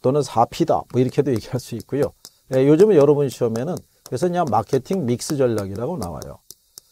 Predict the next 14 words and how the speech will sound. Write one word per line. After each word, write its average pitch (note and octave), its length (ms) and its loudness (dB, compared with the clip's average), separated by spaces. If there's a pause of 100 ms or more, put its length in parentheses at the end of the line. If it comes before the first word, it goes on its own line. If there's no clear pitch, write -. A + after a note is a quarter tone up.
(200)
그러면 G#3 360 10
여기에 E3+ 380 10
해당하는 E3+ 520 4
애가 G#2+ 440 -2
우리가 C#3+ 300 4
이렇게 B2 300 2
얘기했었죠. G2+ 640 -4
재가 C3+ 480 4
유판이라고. F#2+ 760 -8 (2250)
그래서 D#3 280 8
얘가 D3 340 8
제품 D3 500 4
전략, C3 480 6
그래서 B2 520 2